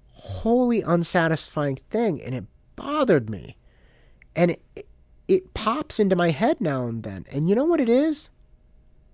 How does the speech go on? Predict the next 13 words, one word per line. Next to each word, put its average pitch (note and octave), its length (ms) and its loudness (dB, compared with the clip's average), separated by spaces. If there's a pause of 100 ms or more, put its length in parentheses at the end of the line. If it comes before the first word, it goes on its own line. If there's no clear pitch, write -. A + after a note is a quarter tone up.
(500)
At F#3 140 -2
the - 160 -6
end C#4 160 6
of F4+ 80 -2
the A3+ 80 0
day, A#2+ 560 -6 (1080)
it's E3 260 0
our A#3 340 6
desire C3+ 460 2
to F2+ 80 -12
change E3 720 -2 (300)
who G3 300 2
we E3+ 340 2